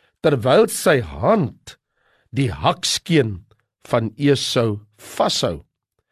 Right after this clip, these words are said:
Daarom het hulle hom Jakob genoem. En Isak was sestig jaar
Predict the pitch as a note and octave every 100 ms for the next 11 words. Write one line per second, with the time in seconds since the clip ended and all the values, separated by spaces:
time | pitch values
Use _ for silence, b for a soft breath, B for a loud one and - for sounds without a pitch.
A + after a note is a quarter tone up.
0 | _ _ _ _ - G2 F3 G#3+ D3 C3
1 | A#2 - _ - C3 - C#3 B2+ B2 C3+
2 | B2+ B2 _ _ F2 E2 F2 C3 D3 -
3 | D3+ - - B2+ A2 G2+ E2+ - _ _
4 | _ _ _ _ b b b C3+ C#3 B2
5 | - B3 G#3+ - A3 - _ _ _ -
6 | A2 - - - F#3 - - E3 - D#3
7 | D#3